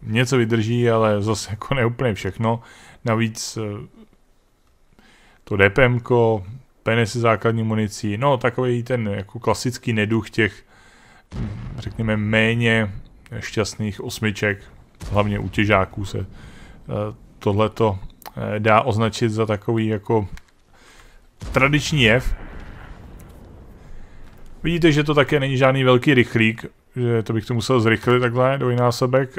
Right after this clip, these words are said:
ale takhle to jede prostě těch třicet, no.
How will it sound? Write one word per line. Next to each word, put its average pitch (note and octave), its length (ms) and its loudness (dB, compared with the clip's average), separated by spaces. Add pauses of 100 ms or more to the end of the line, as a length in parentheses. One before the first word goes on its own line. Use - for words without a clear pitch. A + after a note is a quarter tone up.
ale A2 300 0
takhle A#2 360 0
to A#2 160 0
jede A2 220 2
prostě - 400 -10
těch G2+ 200 -6 (640)
třicet, A2+ 720 0
no. G#2+ 320 -10